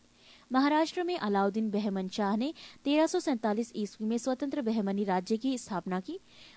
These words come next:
मोहम्मद बिन तुगलक की मृत्यु पर इतिहासकार बर्नी लिखता है, "अंततः लोगों को उससे मुक्ति मिली और उसे लोगों से।" मोहम्मद बिन तुगलक शेख अलाउद्दीन का शिष्य था।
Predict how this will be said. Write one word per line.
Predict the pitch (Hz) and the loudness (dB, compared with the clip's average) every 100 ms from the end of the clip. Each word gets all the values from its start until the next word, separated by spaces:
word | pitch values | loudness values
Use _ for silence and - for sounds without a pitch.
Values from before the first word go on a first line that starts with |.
| - | 2
मोहम्मद | 269 302 330 330 | 4 4 2 0
बिन | 339 | -2
तुगलक | 320 247 226 220 | 0 2 2 2
की | 226 | 0
मृत्यु | 196 190 240 | 0 0 0
पर | 240 262 | 0 0
इतिहासकार | 233 214 208 196 - 220 202 | 0 0 2 0 0 -2 0
बर्नी | 190 202 233 | 0 2 2
लिखता | 240 185 214 | 2 0 -2
है, | 233 330 - - - _ | -2 -4 -10 -20 -20 _
"अंततः | 285 285 330 330 370 | -2 0 0 2 6
लोगों | 294 269 262 | 8 8 6
को | 254 269 | 4 2
उससे | 220 - 226 | 2 2 0
मुक्ति | 214 208 247 | 0 -2 0
मिली | 240 247 359 - - _ | 2 0 -2 -6 -20 _
और | 262 320 | 4 4
उसे | 294 262 311 | 0 0 2
लोगों | 247 190 180 | 4 4 0
से।" | - 190 - _ _ - - _ | -4 -12 -14 _ _ -20 -20 _
मोहम्मद | 247 294 320 359 | 2 4 4 0
बिन | 311 349 | 0 -2
तुगलक | 285 220 226 220 | 0 2 2 0
शेख | - 262 262 | 0 0 0
अलाउद्दीन | - 208 202 202 214 | -2 2 2 2 0
का | 214 208 | 0 0
शिष्य | 214 214 - | 0 -4 -4
था। | 190 285 | -4 -4